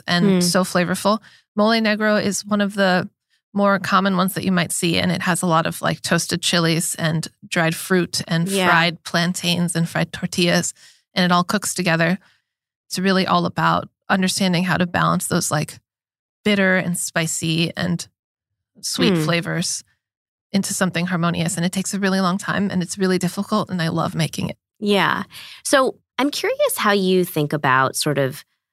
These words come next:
Speaker 2: food and culture in this context, 'cause in the last couple of years, there has been a little bit of conversation around which recipes are sort of, like,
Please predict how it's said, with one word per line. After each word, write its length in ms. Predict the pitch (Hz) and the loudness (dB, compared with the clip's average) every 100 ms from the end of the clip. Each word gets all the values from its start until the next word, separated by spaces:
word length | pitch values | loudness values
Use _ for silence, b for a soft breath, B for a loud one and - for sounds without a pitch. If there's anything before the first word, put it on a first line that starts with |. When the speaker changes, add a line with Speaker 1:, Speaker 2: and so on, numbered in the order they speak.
| _ | _
Speaker 2:
food 420 | - - 196 190 - | -10 2 4 4 2
and 120 | 151 | -2
culture 380 | - 151 147 147 | -2 -2 0 -2
in 160 | 139 | 0
this 160 | 135 - | -2 -4
context, 580 | - 135 143 - - - | -2 -2 -2 -4 -8 -4
'cause 140 | 180 | 0
in 60 | 214 | 2
the 80 | |
last 240 | 220 233 233 | 4 2 0
couple 180 | 294 262 | -4 -2
of 40 | |
years, 180 | 202 175 | -2 0
there 120 | 165 | -2
has 220 | 160 165 | -2 -4
been 140 | - 170 | -2 0
a 100 | 151 | 0
little 180 | 147 151 | 0 0
bit 100 | 147 | -2
of 80 | |
conversation 600 | - 151 143 139 143 131 143 | -2 -2 0 0 0 0 0
around 220 | 131 127 | 0 0
which 240 | 165 214 214 | 2 0 2
recipes 460 | 190 - 175 160 | 0 -2 -4 -2
are 80 | 151 | -2
sort 180 | 151 147 | 0 0
of, 100 | 147 | 0
like, 340 | 139 131 131 | 0 0 -4